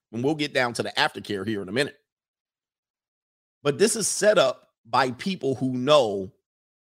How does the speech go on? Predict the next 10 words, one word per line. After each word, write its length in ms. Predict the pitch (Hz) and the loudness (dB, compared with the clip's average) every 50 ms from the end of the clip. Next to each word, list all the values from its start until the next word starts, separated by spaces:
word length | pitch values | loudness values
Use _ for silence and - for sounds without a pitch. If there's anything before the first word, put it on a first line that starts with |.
| _ | _
that 200 | - 127 127 117 | -4 -2 -2 0
men 160 | 120 127 123 113 | 2 0 0 0
are 100 | 113 104 | -2 -4
dumb. 380 | 98 110 98 85 - - - _ _ _ _ _ _ _ _ _ _ _ _ _ _ _ _ _ _ _ _ _ _ _ _ _ _ _ _ _ _ _ _ _ _ - | -4 -6 -8 -8 -12 -18 -20 _ _ _ _ _ _ _ _ _ _ _ _ _ _ _ _ _ _ _ _ _ _ _ _ _ _ _ _ _ _ _ _ _ _ -2
And 140 | - 156 147 | -2 0 0
if 100 | 147 139 | 0 0
they 140 | - 156 156 | 0 0 0
get 260 | 147 123 131 160 170 | 0 2 2 4 4
a 120 | 185 165 - | 4 2 2
simp 420 | - - - 180 202 240 254 | 2 2 2 2 2 0 0